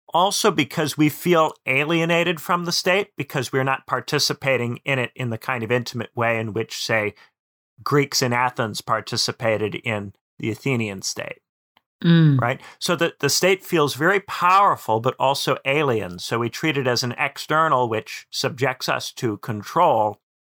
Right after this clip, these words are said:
Speaker 1: And we want to be protected from that control because we don't feel like we're part of it. Right? If we felt like we were part of the state, if we didn't feel that there was a self-other di-,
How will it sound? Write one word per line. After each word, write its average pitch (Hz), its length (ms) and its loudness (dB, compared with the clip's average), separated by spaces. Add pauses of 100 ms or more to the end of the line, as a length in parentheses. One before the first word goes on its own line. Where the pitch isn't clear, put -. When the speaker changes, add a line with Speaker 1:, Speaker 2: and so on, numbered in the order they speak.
(120)
Speaker 1:
And 113 140 -4
we 120 100 0
want 123 260 0
to 123 80 -8
be 127 120 -2
protected 123 640 -6
from 123 200 -4
that 110 240 -4
control 110 420 -2
because 120 300 -4
we 135 80 0
don't 139 160 2
feel 160 160 2
like 131 200 0
we're 120 80 0
part 143 400 0
of 110 120 -6
it. - 100 -12 (680)
Right? 123 180 0 (160)
If - 180 -2
we 185 80 4
felt 226 280 2
like 196 200 0
we 180 100 4
were 151 140 4
part 233 360 0
of 139 120 0
the 120 80 0
state, - 540 -2
if - 140 -18
we 143 80 2
didn't 160 280 -2
feel 175 260 2
that - 140 -4
there 139 120 2
was 123 160 0
a 127 60 -4
self-other 131 500 0
di-, 139 320 -4